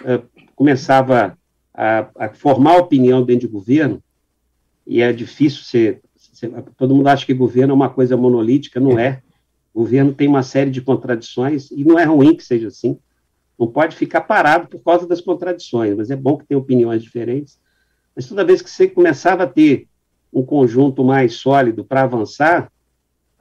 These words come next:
ah, aí você tinha alguém que trazia um caso específico que tinha acabado de acontecer,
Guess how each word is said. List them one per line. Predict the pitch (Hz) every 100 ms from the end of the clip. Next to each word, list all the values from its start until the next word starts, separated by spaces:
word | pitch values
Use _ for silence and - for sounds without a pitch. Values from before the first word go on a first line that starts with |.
| _ _
ah, | 113 113 117 113 113 113
aí | 131
você | 135 147
tinha | 131 165 160 160 131
alguém | 135 127 131 143
que | 139 147
trazia | 143 151 131 113 135
um | 139
caso | 131 123 131 127 113
específico | 113 - 123 - 139
que | -
tinha | 131
acabado | 127 120 143
de | 139
acontecer, | 135 127 120 - 123 131